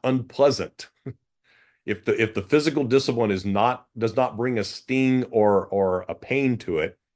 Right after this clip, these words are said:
it's not effective. In fact, you're, you're probably better off not doing it. I mean, if you're, if you're either, because you're in a public place or because circumstances won't allow for you to do it right, it may be wise to delay it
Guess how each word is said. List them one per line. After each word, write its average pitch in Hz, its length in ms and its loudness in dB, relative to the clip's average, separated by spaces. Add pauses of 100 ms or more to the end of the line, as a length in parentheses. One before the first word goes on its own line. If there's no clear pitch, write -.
(120)
it's 135 200 -4
not 151 180 4
effective. - 540 -2 (500)
In 92 120 -6
fact, 117 260 0
you're, 107 240 -2
you're 113 260 -6
probably 170 280 4
better 117 260 6
off 107 160 4
not 104 360 0
doing 82 280 -6
it. - 140 -20 (520)
I 92 60 -4
mean, 95 80 0
if 98 100 -4
you're, 113 160 2
if 107 180 -2
you're 110 280 4
either, 123 440 2 (140)
because 135 320 4
you're 151 140 6
in 127 80 2
a - 20 -20
public 135 360 2
place 127 420 -2
or 101 60 0
because 107 360 -4
circumstances 123 680 -2
won't 110 200 0
allow 101 580 2 (160)
for 110 80 -8
you 104 160 -4
to 101 120 -16
do 110 180 0
it 92 100 -2
right, 90 420 -2 (800)
it 113 160 -6
may 113 140 2
be 123 160 2
wise 107 520 2
to 107 100 -10
delay 95 360 2
it - 240 -4